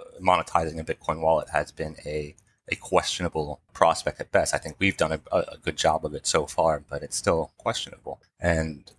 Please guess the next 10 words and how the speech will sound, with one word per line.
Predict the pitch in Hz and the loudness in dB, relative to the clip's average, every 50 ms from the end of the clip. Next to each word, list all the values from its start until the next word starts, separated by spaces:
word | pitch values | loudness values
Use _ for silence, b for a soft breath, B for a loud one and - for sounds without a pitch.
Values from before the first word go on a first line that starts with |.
| _ _ _ | _ _ _
this, | - 110 - - - - - - - - _ | 0 2 2 2 2 0 0 -2 -4 -6 _
this, | - 98 95 - - - | -4 -2 -2 0 0 2
uh, | 98 95 95 92 92 87 71 - - - | 4 4 4 4 2 0 -2 -6 -6 -4
you | 113 98 | -2 0
know, | 82 80 - - _ _ | 0 0 -2 -6 _ _
it | 104 98 | -8 -6
betrays | 101 - - - - 113 113 110 98 | -6 -8 -8 -2 2 2 2 2 0
a | |
fundamental | - - - 104 107 104 95 98 95 92 - 98 90 | 0 2 2 2 2 2 2 0 0 0 -4 -4 -4
misunderstanding. | 87 - - 87 80 80 - - - 90 87 85 80 - - | -4 -2 -2 -2 -4 -4 -6 -2 -2 0 0 -2 -4 -8 -14